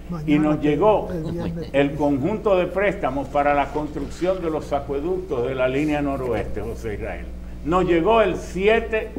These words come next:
Speaker 1: de octubre de mil novecientos noventa y nueve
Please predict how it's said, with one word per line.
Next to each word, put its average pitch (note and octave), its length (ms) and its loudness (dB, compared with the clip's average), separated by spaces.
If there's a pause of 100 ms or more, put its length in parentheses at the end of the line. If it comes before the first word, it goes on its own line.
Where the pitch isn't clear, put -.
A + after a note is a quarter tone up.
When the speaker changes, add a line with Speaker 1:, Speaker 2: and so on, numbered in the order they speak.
(100)
Speaker 1:
de D3+ 100 -4
octubre G#3 640 -6 (320)
de D3+ 140 4
mil G3 280 0
novecientos F3+ 680 0
noventa C#3+ 360 -2
y B2+ 40 -6
nueve G2 400 -6